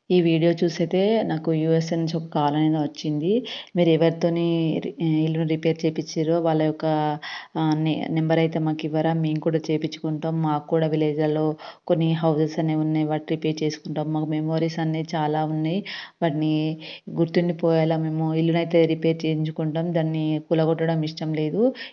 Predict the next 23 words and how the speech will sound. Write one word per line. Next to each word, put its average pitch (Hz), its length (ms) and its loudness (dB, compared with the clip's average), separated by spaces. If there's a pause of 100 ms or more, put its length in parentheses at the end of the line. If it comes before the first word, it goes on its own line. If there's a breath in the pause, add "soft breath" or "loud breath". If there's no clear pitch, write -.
(100)
ఈ 165 100 0
విధంగా 160 360 0
చేయించుకుంటాం. 160 640 -2
వాళ్ళ 151 160 -2
యొక్క 156 220 -4
నెంబర్ 156 360 -2
అయితే 156 240 -2
ఇవ్వండి 151 240 -4
అని 156 140 0
అడిగారు. 156 540 -2 (360 loud breath)
నేను 160 280 0
కూడా 170 180 2
ఇచ్చేసిన. 160 720 -4
వాళ్ళకు 151 300 -4
కూడా 160 220 0 (540)
తెలుసుకున్నారట 160 680 -2
వాళ్ళు 156 420 -2 (340 loud breath)
ఏమేం 160 640 0
ప్లానింగ్ 156 480 2
చేసుకోవాలి, 156 540 0
ఎట్లా 151 260 -2
కన్‌స్ట్రక్షన్ 156 640 -4
చేసుకోవాలని. 147 680 -4